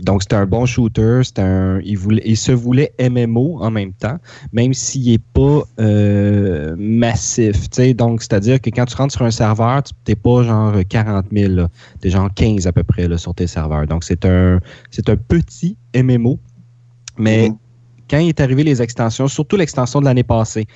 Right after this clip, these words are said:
Speaker 1: de la deuxième année, le Taken King, là, a amené beaucoup, beaucoup de nouvelles missions, beaucoup de nouvel espace social, et cetera. Puis là, ça avait redonné un gros boost au jeu.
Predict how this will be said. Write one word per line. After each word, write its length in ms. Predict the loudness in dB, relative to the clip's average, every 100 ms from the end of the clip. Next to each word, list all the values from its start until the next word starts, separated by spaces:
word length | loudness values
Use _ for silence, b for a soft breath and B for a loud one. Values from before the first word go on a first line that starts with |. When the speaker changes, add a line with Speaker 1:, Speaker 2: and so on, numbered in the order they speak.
| B B -6
Speaker 1:
de 80 | -2
la 120 | 0
deuxième 340 | 0 0 0 0
année, 180 | -2
le 100 | -2 -2
Taken 380 | -2 0 -2 -2
King, 260 | -2 0
là, 140 | -2 -4 B B B
a 140 | 0 2
amené 240 | 2 2
beaucoup, 360 | 2 0 0 -2
beaucoup 260 | -2 0
de 100 | 2
nouvelles 320 | 2 2 2 0
missions, 540 | -2 -2 -2 2 2
beaucoup 260 | 0 -2 -2
de 260 | 2 2
nouvel 300 | 2 2 2 2
espace 340 | 0 -2 -2
social, 320 | -4 -2 0
et 60 | 0
cetera. 500 | 0 0 0 2 0
Puis 140 | 2 0
là, 80 |
ça 140 | 2 0
avait 100 | 0
redonné 260 | 0 2 2
un 80 | 0
gros 240 | 0 0
boost 340 | 2 0 0
au 120 | 0 0
jeu. 220 | 0